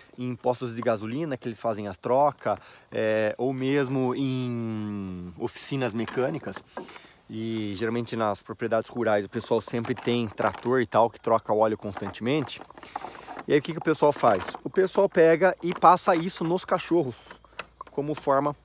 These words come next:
de, é, como forma de querer acabar com a sarna. Isso é um grande erro, tá? É, apesar disso realmente funcionar.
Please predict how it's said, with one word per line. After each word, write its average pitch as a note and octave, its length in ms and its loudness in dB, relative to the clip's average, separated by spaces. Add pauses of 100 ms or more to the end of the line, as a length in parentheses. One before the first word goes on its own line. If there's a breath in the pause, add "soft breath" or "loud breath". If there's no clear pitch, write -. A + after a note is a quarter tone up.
de, B2+ 360 -6 (120)
é, A2 840 0 (720 loud breath)
como D3 180 -4
forma C#3+ 260 0
de C#3 80 -6
querer C#3+ 220 -2
acabar C#3 420 2
com C3+ 240 -6
a B2 40 -4
sarna. G#2+ 420 0 (960 loud breath)
Isso D#3 280 -4
é - 20 2
um D#3+ 100 0
grande D#3 380 0
erro, C#3 360 0 (120)
tá? - 240 2 (120)
É, C3 300 0
apesar F3+ 440 2
disso G3+ 280 -4
realmente G3+ 500 0
funcionar. G3+ 640 0